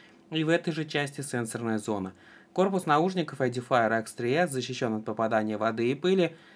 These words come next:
в них можно заниматься фитнесом, и они не боятся дождя со снегом. С внутренней части пара медных контактов, на ножке динамика зафиксированы силиконовые амбушюры,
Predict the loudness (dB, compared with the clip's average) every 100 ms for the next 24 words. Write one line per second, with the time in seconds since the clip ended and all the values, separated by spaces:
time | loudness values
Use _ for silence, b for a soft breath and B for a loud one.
0 | B -2 -2 -2 0 2 2 0 0 2
1 | 0 0 -4 -4 -4 -2 -2 0 0 2
2 | 2 2 2 2 0 -2 -2 -2 -2 -4
3 | -4 -10 -8 -8 -8 -10 B B B B
4 | 0 0 2 -2 0 -2 -2 -4 0 0
5 | 0 -4 -6 -6 -6 0 2 2 2 -4
6 | -2 -4 -2 -4 -4 -6 -2 0 0 -2
7 | -4 -6 -8 -8 -8 -6 -4 -4 -4 -6
8 | -4 -4 -2 -2 -2 -2 -2 0 2 2